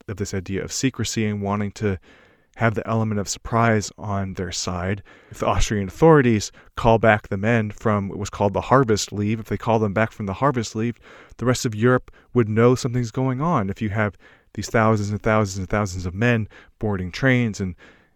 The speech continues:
uh, they knew that there was, something was up, but they were pres-, preparing to attack. And so they had this problem. They had to wait until the harvest leave was over before they could send the ultimatum, send the note to Serbia.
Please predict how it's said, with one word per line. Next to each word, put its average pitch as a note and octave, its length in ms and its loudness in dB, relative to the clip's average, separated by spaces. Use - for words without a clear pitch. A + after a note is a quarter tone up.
uh, G#2 160 0
they G#2 160 2
knew G#2+ 220 2
that G#2 160 0
there A2 100 -2
was, - 80 -4
something A2 240 -2
was A2+ 160 2
up, B2 140 6
but G#2 80 -4
they G#2+ 100 2
were G#2 220 0
pres-, A2 220 -4
preparing A2 400 0
to - 160 -4
attack. - 500 -4
And F#2 120 -12
so G2+ 320 0
they G2 80 -8
had F2+ 180 -8
this C#3 180 4
problem. F2+ 500 -6
They F#2+ 100 -6
had G2+ 100 -4
to G2 80 -6
wait G2+ 260 -2
until G2 380 -6
the - 80 -10
harvest A#2 500 0
leave G2+ 140 -6
was F#2+ 160 -6
over G2 220 -4
before F#2+ 280 -4
they F#2+ 100 -6
could F#2+ 140 -10
send G2 240 -2
the - 80 -8
ultimatum, F#2+ 600 -6
send A2 260 -2
the F#2+ 80 -4
note F#2 200 -4
to F#2+ 80 -8
Serbia. F#2 560 -4